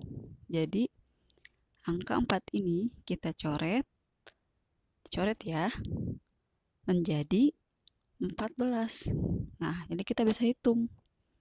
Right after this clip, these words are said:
angka satuannya. Empat belas dikurangi sembilan berapa? Iya, betul. Hasilnya adalah lima ya. Yang kedua,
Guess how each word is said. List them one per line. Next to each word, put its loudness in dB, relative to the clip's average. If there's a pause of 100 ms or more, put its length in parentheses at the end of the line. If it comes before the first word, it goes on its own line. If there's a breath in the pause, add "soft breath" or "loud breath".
(2000)
angka -2
satuannya. -4 (1000)
Empat 0
belas 2 (680)
dikurangi 0
sembilan 0
berapa? 0 (1900)
Iya, 0
betul. -2 (880)
Hasilnya 0
adalah 2 (420)
lima 2
ya. 0 (1500)
Yang 2
kedua, 2